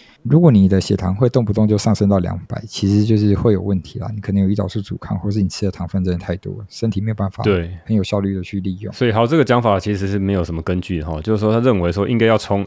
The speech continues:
Speaker 2: 常常冲高是为了让这个细胞获取能量，这其实不太，不太对哈。然后还有一个问题是说，诶，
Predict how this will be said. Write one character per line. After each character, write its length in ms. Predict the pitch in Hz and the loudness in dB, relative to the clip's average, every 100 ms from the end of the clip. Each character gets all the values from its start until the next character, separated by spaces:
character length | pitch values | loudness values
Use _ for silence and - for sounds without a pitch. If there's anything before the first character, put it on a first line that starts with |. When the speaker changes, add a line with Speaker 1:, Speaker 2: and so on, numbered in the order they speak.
| - | -8
Speaker 2:
常 240 | - 135 | -4 0
常 160 | 151 131 | 2 0
冲 300 | 131 135 139 | 2 0 2
高 220 | 127 123 | 4 2
是 120 | 131 | 2
为 160 | 127 117 | 4 4
了 60 | |
让 180 | 104 113 92 101 | 4 4 0 -4
这 80 | 110 | -4
个 100 | 101 | -2
细 240 | - 117 | 0 -2
胞 220 | 95 101 98 | 2 2 4
获 200 | 135 92 | 2 2
取 140 | 82 | -2
能 180 | 78 82 | -6 -4
量， 160 | 92 | -4
这 140 | 87 110 | -4 -4
其 140 | 90 | -6
实 160 | 82 85 | -8 -8
不 80 | 92 | -6
太， 240 | 101 90 78 - | -4 -4 -6 -10
不 80 | - | -6
太 140 | 92 | -4
对 240 | 95 78 | -2 -6
哈。 120 | 78 - - - | -6 -16 -12 -2
然 120 | 98 | 2
后 240 | 120 104 - - | 2 2 -2 -2
还 120 | 127 | 4
有 60 | |
一 60 | 143 | 4
个 100 | 143 | 6
问 140 | 147 | 4
题 140 | 110 98 | 4 2
是 120 | 110 | 2
说， 200 | 107 101 | 2 0
诶， 180 | 131 | 0